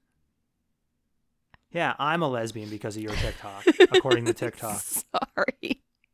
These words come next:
Speaker 1: All right, do you have any recommendations this week? Watch anything new?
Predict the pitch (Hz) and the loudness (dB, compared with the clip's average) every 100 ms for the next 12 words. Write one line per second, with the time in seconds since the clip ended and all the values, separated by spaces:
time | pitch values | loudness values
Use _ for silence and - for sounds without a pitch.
0 | _ _ _ _ _ - - - - - | _ _ _ _ _ -20 -14 -14 -14 -20
1 | - _ - 135 123 156 165 160 156 160 | -20 _ -4 -2 0 0 2 2 0 0
2 | 151 151 156 143 139 160 151 - _ - | 0 0 -2 -8 -8 -8 -10 -16 _ -8
3 | 135 151 147 147 147 147 147 | -8 -6 -8 -8 -8 -6 -8